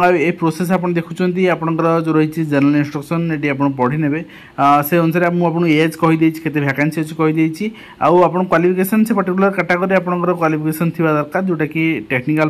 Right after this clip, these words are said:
ପୋଷ୍ଟ ରହିଛି, ଆପଣ ବି ଜାଣିଛନ୍ତି, ଆପଣ ବିଟେକ୍ କ୍ୱାଲିଫିକେସନ ଥିଲେ ହିଁ ଆପ୍ଲାଏ କରିପାରିବେ। ଆଉ ଦେଖିଛି କ୍ୱେରି ଅଛି, ଏଠି ହେଲ୍ପଲାଇନ ନମ୍ବର ଅଛି, ଆପଣ ଯୋଗାଯୋଗ କରିପାରିବେ। ଆଉ ଆର୍ ଆର୍ ବି ୱେବସାଇଟରେ ବି ଆର ଭ୍ୟାକାନ୍ସି ଅପଡେଟ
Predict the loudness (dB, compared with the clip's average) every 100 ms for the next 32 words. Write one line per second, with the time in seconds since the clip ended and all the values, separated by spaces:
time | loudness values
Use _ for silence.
0 | 0 -2 -2 -4 -2 0 0 2 0 0
1 | -2 -2 -2 0 -2 -4 -4 -2 -2 -2
2 | -4 -4 -6 -4 -2 -2 -2 -4 -4 -4
3 | -2 -4 -6 -16 -10 0 2 2 0 2
4 | 4 4 2 2 0 2 2 0 0 -2
5 | 0 2 2 0 0 -2 0 -2 -2 -8
6 | -6 -4 -2 -2 -2 0 0 0 -4 -6
7 | -16 -20 -2 2 4 2 2 2 2 0
8 | 0 0 2 2 2 0 -2 -2 -2 -2
9 | -2 -2 -2 -6